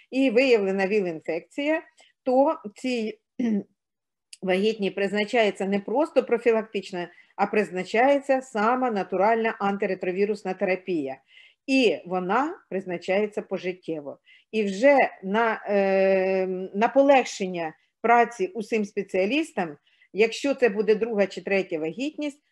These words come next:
то ця вагітність буде з раннього терміну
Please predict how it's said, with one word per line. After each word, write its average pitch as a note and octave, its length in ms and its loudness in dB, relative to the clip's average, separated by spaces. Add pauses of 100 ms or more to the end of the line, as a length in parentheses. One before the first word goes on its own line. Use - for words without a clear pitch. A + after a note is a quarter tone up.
(120)
то G3+ 120 0
ця G#3 220 2
вагітність B3+ 800 -6
буде G#3 380 2
з F3 80 -10
раннього F3 460 -2
терміну B3+ 580 -4